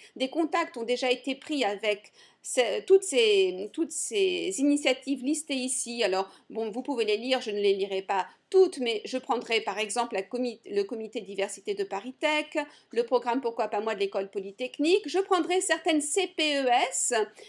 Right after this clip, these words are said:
c'est-à-dire des classes préparatoires à l'enseignement supérieur. Il y a aussi, euh, prep H E C, la clé sup du lycée Camille Jullian en lettres, donc toutes disciplines confondues, que ce soit les sciences, les lettres ou les sciences économiques et commerciales.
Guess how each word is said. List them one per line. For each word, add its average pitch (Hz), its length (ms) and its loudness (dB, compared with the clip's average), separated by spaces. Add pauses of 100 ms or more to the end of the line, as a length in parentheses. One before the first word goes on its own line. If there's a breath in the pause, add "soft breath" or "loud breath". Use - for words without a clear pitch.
(260 loud breath)
c'est-à-dire 269 540 0
des 240 140 2
classes 311 300 0
préparatoires 262 680 -2
à 233 80 0
l'enseignement 247 520 -4
supérieur. 220 840 -2
Il 247 220 -6
y 254 60 -2
a 262 80 4
aussi, 262 540 -2
euh, 202 140 0 (160)
prep 262 280 2
H - 280 -2
E - 20 -4
C, 294 380 -2
la 247 140 0
clé 277 280 -6
sup 277 480 -4
du 214 200 -6
lycée 247 260 -4
Camille 220 260 -4
Jullian 247 600 -2
en 220 140 2
lettres, 285 440 -2 (260 loud breath)
donc 269 220 -4 (160)
toutes 381 200 4
disciplines 294 500 0
confondues, 196 580 -6
que - 80 -8
ce 254 140 -8
soit 247 240 -4
les 226 120 -8
sciences, 254 580 -6
les 233 100 -4
lettres 240 340 -4
ou 220 80 -8
les 196 260 0 (140 loud breath)
sciences 285 320 -4
économiques 247 540 -4
et 202 100 0
commerciales. 214 680 -2